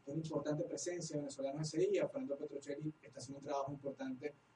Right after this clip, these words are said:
para llevar a los venezolanos para, para La Plata. Y fue muy bonito porque estaban las banderas de Venezuela, la mamá de Jesús Vargas se acercó a los venezolanos, se tomó fotos con ellos,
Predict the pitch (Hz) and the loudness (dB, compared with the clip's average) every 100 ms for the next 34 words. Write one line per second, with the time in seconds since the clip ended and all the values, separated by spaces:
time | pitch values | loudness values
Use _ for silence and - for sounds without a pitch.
0 | _ 143 135 127 131 165 185 160 151 151 | _ 2 4 4 6 8 8 8 4 2
1 | 139 156 160 151 147 131 - - _ _ | 0 0 2 4 4 2 -2 -12 _ _
2 | - 135 139 - - - - - - _ | -2 4 4 4 4 4 4 -2 -10 _
3 | _ _ - 175 170 160 151 170 190 208 | _ _ 0 4 6 6 4 4 4 6
4 | 208 175 196 190 156 156 147 151 151 156 | 4 4 2 2 0 0 0 2 2 2
5 | 147 147 160 156 160 160 160 180 180 170 | 0 2 2 2 0 0 0 6 8 8
6 | 165 151 143 135 131 131 143 156 156 143 | 2 0 -2 -4 -2 -2 0 0 0 -4
7 | - 143 151 156 151 147 - 135 147 151 | -2 0 2 2 0 -2 -6 -8 0 2
8 | - 285 277 - 359 349 311 - - _ | 2 0 -4 -2 -2 0 -4 -6 -20 _
9 | - 131 135 143 143 151 143 139 147 151 | -6 0 2 2 0 -2 -2 -2 0 2
10 | 170 156 156 143 | 4 4 4 2